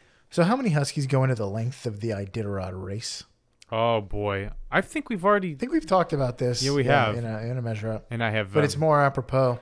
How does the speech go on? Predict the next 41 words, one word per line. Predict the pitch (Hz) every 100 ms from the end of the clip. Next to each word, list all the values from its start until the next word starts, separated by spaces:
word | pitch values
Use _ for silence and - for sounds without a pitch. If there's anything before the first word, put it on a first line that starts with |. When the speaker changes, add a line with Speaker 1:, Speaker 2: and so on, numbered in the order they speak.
| -
Speaker 2:
I've | 131
just | 123 120
absolutely | 123 127 - 135 117
never | 113 107 110 107
not | 113 117 113 117 113 107
retained | 104 - 104 95 92 - -
that, | 107 101 95 -
that | 113 104
information | 101 104 98 95 107 101 104
even | 104 98
a | 92
little | 95
bit. | 92 95 - - - - - _ _ -
Um, | 107 104 101 92 - - -
Speaker 1:
So | - 160
here's | 196 160
a | 123
hint. | 104 147 101 101 - - - - -
The | 156
Iditarod | 139 143 143 123 110
is | 104
a | 98
famous | 123 104 98
dog | 110 107
sledding | - 120 113
race | 117 135 -
through | - - 127
the | 117
Alaskan | 104 101 104 - 110
wilderness. | 110 120 151 190 -
It's, | 127 113 - - _ _ _ 147
it, | 151 160
there | 147
are | 131
two | - 196 190
routes, | 131 123 165 185
the | 113
northern | 101 113 143 147 127
and | 117
the | 110
southern, | - 131 170